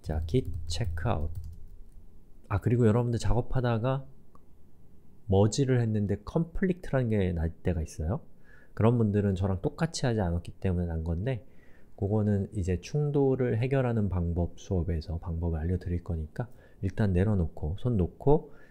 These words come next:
제가 작업하는 걸, 제 수업을 일단 들으세요.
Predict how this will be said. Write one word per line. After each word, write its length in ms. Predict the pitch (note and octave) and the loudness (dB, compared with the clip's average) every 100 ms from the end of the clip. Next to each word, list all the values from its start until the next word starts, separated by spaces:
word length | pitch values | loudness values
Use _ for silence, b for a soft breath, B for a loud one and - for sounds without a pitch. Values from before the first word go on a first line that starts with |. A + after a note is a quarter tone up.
| B | B
제가 420 | - F2 E2+ D#2+ - | -4 -2 0 -2 -4
작업하는 640 | - E2 E2+ G#2+ G2 F2+ | -6 -4 -2 -2 -2 -2
걸, 280 | D#2+ D2+ D2+ - | -4 -6 -8 -8
제 180 | - E2 | -6 -4
수업을 360 | - G#2 E2+ | 0 0 0
일단 280 | D#2 D#2+ C#2+ | -2 -4 -4
들으세요. 560 | - G2 F2+ D2+ G2+ | 0 0 0 -4 -6